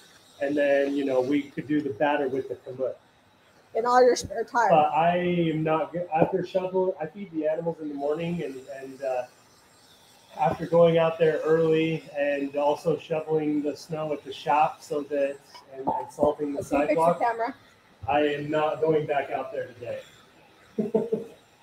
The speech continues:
Speaker 2: I think we have some tilapia in the freezer from when we, um, donated our time at the food bank,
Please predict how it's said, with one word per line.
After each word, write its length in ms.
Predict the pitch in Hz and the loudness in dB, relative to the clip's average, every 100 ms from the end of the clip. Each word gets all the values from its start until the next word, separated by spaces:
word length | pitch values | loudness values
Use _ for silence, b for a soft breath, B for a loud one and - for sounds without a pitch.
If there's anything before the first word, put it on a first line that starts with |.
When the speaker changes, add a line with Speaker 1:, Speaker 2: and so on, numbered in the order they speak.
| _ | _
Speaker 2:
I 140 | 247 294 | 0 2
think 240 | 370 440 | 2 6
we 80 | 453 | 8
have 180 | 403 349 | 10 8
some 220 | - 294 | 4 -2
tilapia 680 | 294 269 247 - 285 254 214 | 2 4 4 4 4 4 4
in 120 | 254 226 | 2 0
the 100 | 220 | -2
freezer 480 | 240 262 233 233 - | -4 -2 0 0 2
from 180 | 240 220 | 0 0
when 200 | 226 226 | 0 4
we, 400 | 233 233 226 277 - _ _ _ _ _ - | 4 4 2 0 -8 _ _ _ _ _ -6
um, 380 | 208 214 208 208 | -2 0 0 2
donated 640 | 247 254 262 254 254 254 | 6 8 8 10 8 8
our 180 | 226 214 | 2 0
time 380 | - 226 233 233 | 0 0 2 -2
at 120 | 220 | -4
the 60 | |
food 260 | 214 247 - | -4 -6 -2
bank, 340 | 247 262 285 | 0 0 -2